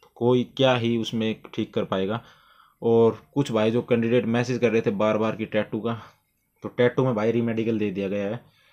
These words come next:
और नाइंटी नाइन परसेंट टैटू नहीं चलेगा जिनका भी रीमेडिकल दिया है। और क्या रहता है फाइनल बात, मैं आपको बताऊंगा शाम तक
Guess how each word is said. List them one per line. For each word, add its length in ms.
और 320
नाइंटी 300
नाइन 200
परसेंट 300
टैटू 240
नहीं 200
चलेगा 520
जिनका 260
भी 80
रीमेडिकल 460
दिया 160
है। 260
और 300
क्या 140
रहता 260
है 60
फाइनल 480
बात, 340
मैं 120
आपको 180
बताऊंगा 360
शाम 280
तक 300